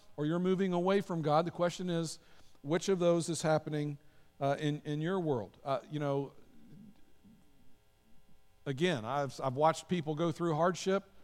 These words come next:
and come out on the other side. I've watched other people go through these experiences, and it's all good, and, and, and they're nowhere to be found in, in the church. He-, here's the thing that I've discovered.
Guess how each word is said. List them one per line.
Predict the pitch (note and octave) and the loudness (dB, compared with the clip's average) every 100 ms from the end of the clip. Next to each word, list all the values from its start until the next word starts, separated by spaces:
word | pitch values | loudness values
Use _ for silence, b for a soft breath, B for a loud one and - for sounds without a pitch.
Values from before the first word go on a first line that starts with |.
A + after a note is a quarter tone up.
| b b b - _ | b b b -20 _
and | B2+ B2 B2 - | -4 -2 -4 -6
come | - E3+ | -4 0
out | E3+ | 2
on | E3 | 2
the | E3+ | 0
other | E3+ D#3 | 0 0
side. | F3 E3+ | 2 4
I've | C#3+ | 4
watched | D#3 D3 | 2 2
other | E3+ E3+ | 2 2
people | - E3+ E3+ | 0 -2 -2
go | D3+ E3 | 0 -2
through | - E3+ E3 | -2 0 2
these | E3+ C#3+ | 0 -2
experiences, | C#3 - E3+ E3 D#3 E3 D3 | -6 -2 0 0 0 -2 -2
and | D3 | -4
it's | C#3+ - | -6 0
all | D#3 D#3 | 2 2
good, | C#3 D#3 E3 D#3+ | 2 2 2 2
and, | C3+ B2+ b b b b | 0 -6 b b b b
and, | C3+ C3+ C#3 C#3+ | -2 -2 -2 -4
and | C#3+ D3 | -6 -6
they're | C#3 C#3 C#3 | -4 -2 0
nowhere | C#3+ D#3+ E3 D#3 | 0 0 2 0
to | |
be | D3+ | -2
found | C#3+ - F3 E3+ D#3 - - - | -6 -6 -4 -4 -4 -12 -20 -8
in, | D#3 | -6
in | D#3 D#3 | -4 -4
the | D3+ | -4
church. | - F3 - - b b b | -4 -4 -4 -12 b b b
He-, | - | -6
here's | E3+ B3 D#4 | 0 2 2
the | C4 | 0
thing | A3+ G#3+ | 0 0
that | G3 | 2
I've | D#3+ C#3+ | 2 2
discovered. | C#3+ - A3 D#3 C3 | -2 -2 -2 0 -6